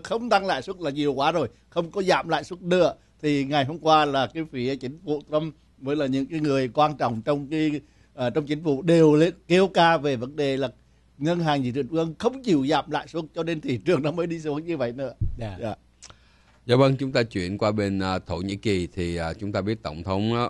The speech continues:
Speaker 3: ờm, ở, ở Thổ Nhĩ Kỳ là, là ông Erdogan. Thì cái đảng của ông, ờ, này á, thì hiện tại bây giờ đang mất những cái, cái, cái phiếu, ờ,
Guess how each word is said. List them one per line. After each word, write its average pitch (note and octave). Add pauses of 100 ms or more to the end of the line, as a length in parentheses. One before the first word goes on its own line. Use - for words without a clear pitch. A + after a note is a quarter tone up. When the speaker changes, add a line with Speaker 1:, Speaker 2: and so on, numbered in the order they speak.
(140)
Speaker 3:
ờm, F2+
ở, F#2
ở D#2
Thổ E2+
Nhĩ F#2
Kỳ E2
là, D#2
là D2+
ông F2+
Erdogan. G2+ (220)
Thì F2
cái A#2+
đảng G2
của F2+
ông, F#2 (240)
ờ, F#2
này F2+
á, F2+ (140)
thì D#2+
hiện D#2+
tại C#2+
bây F2+
giờ E2
đang F2+
mất C#3
những F2+
cái, A2+
cái, A2
cái A#2 (100)
phiếu, D3 (520)
ờ, F2